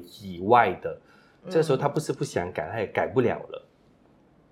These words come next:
Speaker 2: 其实我觉得很多东西不是改不了，是你有没有那个方法去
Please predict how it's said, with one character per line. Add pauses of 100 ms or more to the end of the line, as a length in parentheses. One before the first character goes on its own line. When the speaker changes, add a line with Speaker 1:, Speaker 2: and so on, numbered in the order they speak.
(480)
Speaker 2:
其
实
我
觉
得
很
多
东
西
不
是
改
不
了，
是
你
有
没
有
那
个
方
法
去